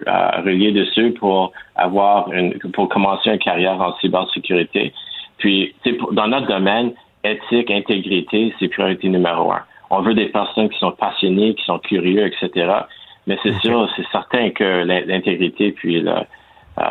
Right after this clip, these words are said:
Speaker 1: est, est numéro un pour nous dans ce
Speaker 2: Ouais.
Speaker 1: domaine. Parce qu'en, en, en fait, on est, on est, euh, on est trusté de, pour après pirate-, ou, euh, faire des tentatives, tu sais, avec l'autorisation à pirater des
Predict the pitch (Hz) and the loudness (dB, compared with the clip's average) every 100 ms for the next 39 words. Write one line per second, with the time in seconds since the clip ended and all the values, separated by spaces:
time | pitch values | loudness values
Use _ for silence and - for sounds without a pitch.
0 | - 87 - 87 87 87 85 80 82 85 | -2 -4 0 0 2 2 2 2 0 -2
1 | - 85 82 85 _ _ - 92 101 123 | -4 -4 -4 -6 _ _ -4 -2 0 0
2 | 104 98 104 87 - - 123 160 139 139 | 0 0 0 -2 -6 -4 -2 0 0 0
3 | 147 131 139 120 170 165 123 117 - 92 | 0 2 0 2 0 2 2 0 -2 -6
4 | - 110 110 104 104 87 65 57 57 60 | -2 2 4 4 4 2 2 2 0 -2
5 | 50 - 98 104 - 95 - 147 131 107 | -2 0 2 2 2 0 2 0 4 4
6 | 95 92 - _ - _ 107 104 - 98 | 4 2 -2 _ -20 _ 2 2 2 0
7 | 107 - 131 127 107 _ _ _ - 143 | 0 0 2 2 -2 _ _ _ 2 2
8 | 123 113 95 110 - 98 - 120 113 104 | 2 -2 0 0 2 0 0 2 4 2
9 | 95 113 107 95 - 110 104 - 92 78 | 2 0 2 0 2 0 0 0 0 2
10 | 92 - - 101 95 85 85 - 123 98 | 0 0 0 2 2 2 0 2 2 2
11 | 107 101 90 117 92 | 0 0 0 0 0